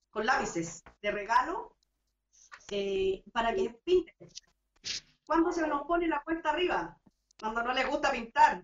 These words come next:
<laughs> Cuando lo que nosotros, porque también nos hemos topado con eso, pues mandalas, tejer, ojalá escuchar radio y una de música y no de noticias, o no con el informe, que antes era diario del covid, porque eso aumenta tremendamente el miedo.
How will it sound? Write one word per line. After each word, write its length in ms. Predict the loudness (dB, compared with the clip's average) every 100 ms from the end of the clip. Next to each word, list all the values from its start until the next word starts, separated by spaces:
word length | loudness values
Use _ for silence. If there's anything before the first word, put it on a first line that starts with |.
| -6
<laughs> 920 | -4 -2 -2 -4 -2 -2 -2 -2 -6
Cuando 460 | -2 2 2 0 -6
lo 180 | -4 -2
que 100 | -2
nosotros, 500 | -2 2 2 2 -2
porque 160 | -2 -2
también 300 | -2 0 0
nos 100 | 2
hemos 200 | 0 -2
topado 320 | -2 0 2
con 160 | 0 0
eso, 300 | -2 -2 -4
pues 120 | -4
mandalas, 840 | -2 -2 2 2 2 0 -2 -4 -6
tejer, 720 | -10 -4 0 0 0 -4 -10 -16 -12 -8 -8
ojalá 240 | -4 -2 0
escuchar 400 | -2 -4 -6 -4
radio 580 | 0 0 -2 -2 -2 -2
y 60 |
una 140 | -2 -2
de 120 | 0
música 680 | 0 -2 -4 -4 -2 0 -2
y 60 | -2
no 180 | -2
de 100 | -2
noticias, 720 | -2 -4 -6 -10 -4 0 0 0
o 100 | -2
no 220 | -2 -2
con 140 | -2 -2
el 120 | -2
informe, 840 | -4 -2 2 2 2 -4 -6 -8 _ -20 _ -10 -10 -6 -2
que 60 |
antes 220 | -2 0 -2
era 180 | 0
diario 420 | 0 2 2 2 -2
del 160 | -2
covid, 440 | -2 -2 -2 -6 -4
porque 300 | -6 -4 -6
eso 200 | -4 -4
aumenta 640 | -2 0 0 -2 -4 -8
tremendamente 880 | -4 -4 -4 -2 -2 -2 -6 -6 -6
el 380 | -6 -8 -10 -6
miedo. 800 | -2 0 0 0 0 0 -2